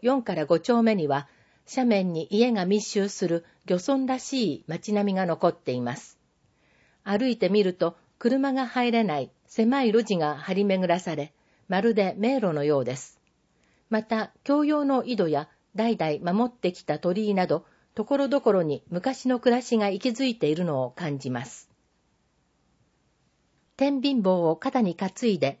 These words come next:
海岸を歩く人の写真が添えられています。写真が八枚あります。写真一から五、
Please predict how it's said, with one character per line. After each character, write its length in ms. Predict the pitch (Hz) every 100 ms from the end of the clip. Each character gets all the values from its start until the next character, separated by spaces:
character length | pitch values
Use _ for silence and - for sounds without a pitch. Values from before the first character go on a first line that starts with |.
| -
海 240 | 240 262
岸 160 | 254 247
を 280 | 233 220 202
歩 140 | 247
く 120 | -
人 220 | 190 - 170
の 100 | 180
写 160 | 185
真 280 | - 202 190
が 140 | 175
添 200 | 175 165
え 40 | 156
ら 100 | 151
れ 80 | 143
て 120 | 143
い 120 | 131
ま 120 | 123
す。 280 | - - _ _ _ _ _ _ _ _ _ _ _ _ _ _ _ _ _ _ -
写 160 | -
真 300 | 240 302 320
が 80 | 311
八 260 | 269 - 320
枚 240 | 269 165
あ 60 | 135
り 100 | 131
ま 160 | 127
す。 220 | 131 - _ _ _ _ _ _ _ _ _
写 200 | - 254
真 360 | - 285 269 -
一 280 | 208 - -
か 140 | 294
ら 160 | 185 135
五、 240 | 131 135